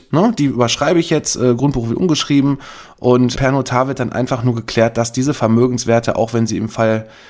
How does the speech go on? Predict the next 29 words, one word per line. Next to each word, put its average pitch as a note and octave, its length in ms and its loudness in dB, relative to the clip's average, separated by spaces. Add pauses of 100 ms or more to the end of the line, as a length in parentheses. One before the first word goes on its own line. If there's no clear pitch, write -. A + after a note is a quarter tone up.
also A#2 300 2
we-, A#2+ 160 0
wenn B2 180 0
sie A#2 140 0
während B2+ 240 2
der A#2 80 0
Trennung D3+ 560 0 (360)
dazugekommen B2 680 0
sind, B2 200 0
dass A#2 160 0
quasi A#2 380 0
im A2+ 140 -4
Scheidungsfall A#2 840 -2
dann A#2+ 220 4
nicht E3 300 2
dieses D3+ 280 0
Immobilienvermögen B2+ 880 2
aufgeteilt B2 580 0
wird, B2 140 -2
sondern A#2 200 0
dass G#2+ 140 -2
es G#2 80 -8
dann A2 200 -6
wirklich B2 240 -6
bei G#2+ 100 -2
der G2+ 100 -4
einen G#2 160 -4
Person G2 320 -4
bleibt. E2 300 -10